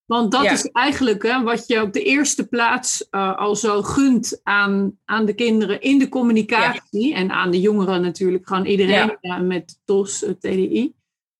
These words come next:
Speaker 1: Eh, even kijken, want dat is, dat is één ding dat ze, dat ze zo nodig hebben. En dan gaan we zo meteen nog,
Speaker 2: Ja.
Speaker 1: misschien kunnen we er nu al een beetje naar kijken, maar wat is er nog meer naast die tijd nodig,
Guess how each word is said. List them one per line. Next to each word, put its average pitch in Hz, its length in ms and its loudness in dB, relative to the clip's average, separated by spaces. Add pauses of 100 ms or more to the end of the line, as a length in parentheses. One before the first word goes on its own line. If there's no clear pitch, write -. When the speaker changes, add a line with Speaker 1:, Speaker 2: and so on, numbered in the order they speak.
(400)
Speaker 1:
Eh, 240 240 -2
even 247 220 0
kijken, 233 260 2
want 233 140 0
dat 277 160 2
is, 302 220 -2 (180)
dat 262 180 0
is - 160 -2
één 277 300 2
ding 240 300 2
dat 214 160 0
ze, - 320 -2
dat 240 240 0
ze 226 120 -2
zo 214 200 2
nodig 226 420 2
hebben. 180 360 -2
En 208 120 0
dan 226 120 0
gaan 240 220 0
we 240 80 0
zo 240 120 -2
meteen 269 340 0
nog, - 280 -4
Speaker 2:
Ja. 202 160 0
Speaker 1:
misschien 220 340 -6
kunnen 220 240 -2
we 214 60 0
er 208 140 -2
nu 240 160 2
al 226 200 2
een 202 60 0
beetje 214 300 0
naar 202 120 0
kijken, 202 280 -2
maar 220 300 -2 (460)
wat 269 220 -4
is 294 160 -2
er 277 100 0
nog 247 220 -2
meer 285 420 2
naast 247 360 0
die 240 180 -2
tijd 262 320 0
nodig, 262 920 0